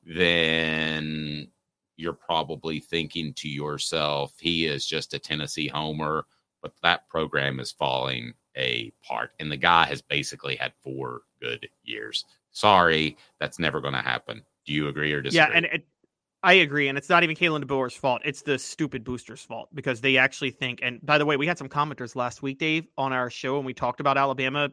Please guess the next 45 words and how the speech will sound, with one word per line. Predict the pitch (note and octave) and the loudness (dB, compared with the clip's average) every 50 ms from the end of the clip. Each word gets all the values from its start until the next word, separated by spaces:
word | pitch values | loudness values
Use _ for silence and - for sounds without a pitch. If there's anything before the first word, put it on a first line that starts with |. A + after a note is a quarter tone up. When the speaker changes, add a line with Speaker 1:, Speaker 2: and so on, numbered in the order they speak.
| - | -6
Speaker 2:
boosters | - B2+ B2+ C3 C#3 C#3 - C#3+ B2 | -14 -14 -8 -6 -6 -6 -8 -8 -8
delusional. | C3 C3 B2 B2+ C3+ C3+ E3 D#3 D#3+ D#3+ - - - _ _ - | -6 -4 -4 -4 -4 -4 -2 -4 -4 -4 -6 -12 -20 _ _ -4
People | - G#3 F3+ G#3+ G#3 | -2 -2 2 4 6
are | G3 E3+ D#3+ | 6 6 4
still | - - G#3+ G#3 G3+ | 2 4 4 4 4
saying, | F3+ - - G3+ F#3+ E3 | 4 4 2 2 2 2
"No, | D#3+ A3+ A3 | 0 -2 -2
they'll | D3+ G#3+ C4 | -2 -4 -6
commit | - A#3 F#3 D3 | -6 -8 -10 -10
to | - | -10
play | - - D#3+ | -10 -10 -8
for | - E3+ | -4 -4
Alabama." | D3+ C3+ B2+ B2+ D#3+ G#3+ B3+ G3+ B2+ - _ _ _ | -4 -4 -2 0 0 0 0 -2 -4 -8 _ _ _
You | - C4+ | 2 4
guys | D4+ C4+ F3 | 6 6 6
don't | G3 F3 | 4 2
understand. | E3 D3 D3 - D4 C#4+ F#3+ | 0 -2 0 2 2 2 4
They | A3+ F4+ | 4 2
just | F4+ - - - | 0 -2 -2 -2
love | F3+ E3+ F3 B3+ D#4 C#4 | 4 8 10 10 10 10
Alabama | G#3+ F3+ D#3 C3 - D#3+ G#3 C4+ A3 D3 | 8 6 4 4 6 6 6 6 6 2
so | - - - - A3 A#3 C#4+ A#3+ | -2 -4 0 8 8 10 10 8
much | E3+ D3+ F3+ A#3+ F3+ A#2+ - - - - - _ - - _ | 8 10 10 10 10 8 2 -6 -8 -8 -10 _ -20 -6 _
that | - E3+ - | -2 4 4
they're | C4+ C4+ | 6 6
gonna | C4+ G#3 | 6 4
commit | - - E3 E3 A3+ - | 2 2 2 4 4 4
to | - D#3+ | 6 6
Alabama. | E3 D#3+ C#3+ C3+ D3+ F3 F#3 D#3 A#2+ G#2+ - _ _ _ _ _ _ _ _ _ _ _ - - _ | 6 6 6 6 6 6 6 6 2 -4 -6 _ _ _ _ _ _ _ _ _ _ _ -20 -12 _
A-, | D#3+ D3+ - | -10 -8 0
the | D#3+ D3+ | 4 6
Alabama | D3+ F3 F#3 E3 F3 E3+ D3+ | 6 6 6 4 2 2 0
culture | - - D#3 C#3+ - C#3+ C3+ | 0 -2 -4 -4 -4 -8 -8
really, | A#2 B2+ C3+ C3 B2+ B2 | -6 -4 -4 -4 -4 -6
really | A#2 B2 B2 A2+ A2+ | -6 -8 -10 -10 -8
stupidly | G#2+ - - - A#2 - A2+ F#2+ G2+ | -10 -10 -10 -10 -10 -10 -10 -10 -10
believes | G#2 G#2 G#2+ A2 G#2+ - | -12 -12 -12 -12 -14 -14
that. | - - - - _ _ _ - | -14 -14 -14 -14 _ _ _ 2
They | D3 C3+ | 2 4
think | - D#3 C#3 B2+ | 4 2 0 0
people | - D3 B2 B2+ | -2 -4 -6 -6
commit | - - A#2+ A#2 A#2 - | -8 -8 -10 -12 -12 -12
to, | - A#2+ - - _ _ | -12 -14 -14 -16 _ _
to | - - | -6 -2
programs. | - C3 A2+ G#2 A2 G#2 G#2+ - - - - | -2 -2 -2 -4 -8 -12 -14 -14 -16 -18 -18